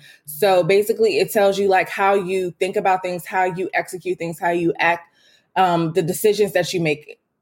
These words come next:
It all tries into who you are as you're living your true self. So my human design was something called a manifesting generator. And I am the multi-hyphenate, multi-passionate people who are here to do and accomplish many diverse things.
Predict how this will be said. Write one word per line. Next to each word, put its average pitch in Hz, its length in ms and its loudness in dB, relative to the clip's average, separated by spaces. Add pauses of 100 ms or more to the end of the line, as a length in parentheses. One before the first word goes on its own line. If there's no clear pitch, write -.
(180)
It 190 160 2
all 185 320 4
tries 175 380 0
into 170 360 -4
who 208 280 -4
you 196 200 -4
are 165 220 2
as 170 100 -4
you're 156 160 -4
living 170 320 -2
your 156 160 0
true 160 280 -4
self. - 440 -8 (360)
So 180 440 2
my 185 380 0
human 240 300 2
design 175 600 0
was 170 180 0
something 175 300 -4
called 170 260 0
a 160 60 0
manifesting 165 680 0
generator. 156 720 -4 (440)
And 185 300 2
I 180 200 2
am 196 260 2
the 185 120 2
multi-hyphenate, 185 1000 0
multi-passionate 180 960 -2
people 170 260 -4
who 175 160 0
are 160 100 2
here 190 200 2
to 175 140 -4
do 180 300 0
and 180 100 0
accomplish 165 560 -4
many 175 240 0
diverse 156 440 0
things. - 480 -10